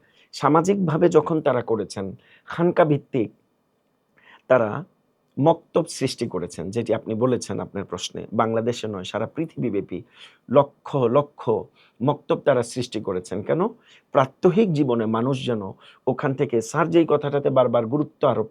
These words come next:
করেছেন যে কোরআনের মৌলিক যেই বিষয়গুলো আল্লাহ স্পষ্ট করে বলেছেন,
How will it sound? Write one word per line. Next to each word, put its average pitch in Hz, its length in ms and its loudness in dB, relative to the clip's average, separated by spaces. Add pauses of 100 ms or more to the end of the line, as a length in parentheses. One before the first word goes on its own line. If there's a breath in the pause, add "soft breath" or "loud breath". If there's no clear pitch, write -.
করেছেন 90 360 -6 (540 soft breath)
যে 110 180 2 (180)
কোরআনের 156 540 4
মৌলিক 196 600 4
যেই 175 200 6
বিষয়গুলো 113 580 -2
আল্লাহ 110 260 0
স্পষ্ট - 520 0
করে 131 260 2
বলেছেন, 104 420 -2